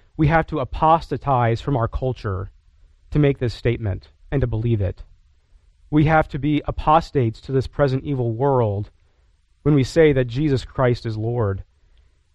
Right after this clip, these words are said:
Because what we're saying is our happiness, our salvation, the good life, shalom and peace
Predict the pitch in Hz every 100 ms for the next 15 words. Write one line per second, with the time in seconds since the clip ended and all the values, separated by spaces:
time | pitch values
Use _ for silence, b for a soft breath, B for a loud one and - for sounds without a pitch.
0 | - 151 151 156 127 175 156 - 165 185
1 | 160 120 113 113 - - _ _ _ _
2 | _ _ _ _ _ _ _ _ _ _
3 | _ _ _ _ - 147 143 - 156 143
4 | 170 135 104 - - - 143 - 139 135
5 | 135 135 139 110 117 143 143 131 127 120
6 | - - - - 135 139 147 139 110 -
7 | 156 131 98 -